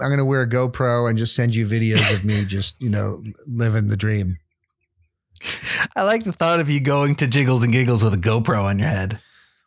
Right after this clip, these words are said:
Speaker 1: Yeah, well, they, they don't because they made me turn right around. <laughs>
Speaker 2: And, and do you think Glenda was just there to sort of pin you down so you couldn't, uh, sort of intercept this guy, uh, making it with your wife?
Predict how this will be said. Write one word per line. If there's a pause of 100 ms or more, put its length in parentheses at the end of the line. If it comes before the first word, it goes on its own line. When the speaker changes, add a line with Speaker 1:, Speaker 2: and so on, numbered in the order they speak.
(200)
Speaker 1:
Yeah,
well,
they,
they
don't
because
they
made
me
turn
right
around.
<laughs> (2500)
Speaker 2:
And,
and
do
you
think
Glenda (340)
was
just
there
to
sort
of
pin
you
down
so
you
couldn't,
uh, (420)
sort
of
intercept
this
guy,
uh,
making
it
with
your
wife?